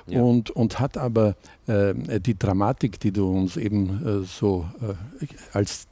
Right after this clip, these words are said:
Speaker 2: Zeitzeuge geschildert hast,
Speaker 1: Mhm.
Speaker 2: die hat man zum einen Gott sei Dank, aber zum anderen auch leider nicht mehr parat,
Speaker 1: Ja.
Speaker 2: denn, äh, die jungen Menschen werden wieder etwas nachlässig.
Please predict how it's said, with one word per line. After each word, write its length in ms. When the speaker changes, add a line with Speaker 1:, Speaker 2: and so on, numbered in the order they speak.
Speaker 2:
Zeitzeuge 760
geschildert 520
hast, 260
Speaker 1:
Mhm. 240
Speaker 2:
die 140
hat 160
man 180
zum 400
einen 260
Gott 200
sei 100
Dank, 340
aber 320
zum 160
anderen 240
auch 120
leider 280
nicht 240
mehr 100
parat, 540
Speaker 1:
Ja. 100
Speaker 2:
denn, 240
äh, 160
die 160
jungen 240
Menschen 400
werden 340
wieder 300
etwas 280
nachlässig. 800